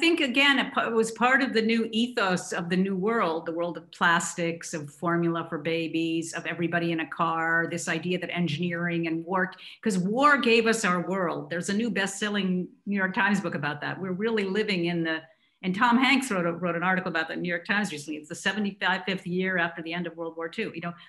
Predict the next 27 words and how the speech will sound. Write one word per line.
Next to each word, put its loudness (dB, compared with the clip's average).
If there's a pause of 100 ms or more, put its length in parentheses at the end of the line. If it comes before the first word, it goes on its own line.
(120)
war 0
gave 0
us -2
our -2
world, 4
and 0
we 0
were -2
just -6
so 0
entranced -2
by 0
the -2
technologies, -4
we -4
just -10
kind -4
of -8
took -14
them -8
all -6 (300)
in. 0
What -2
was -2
the -4 (160)
question 0
again? -2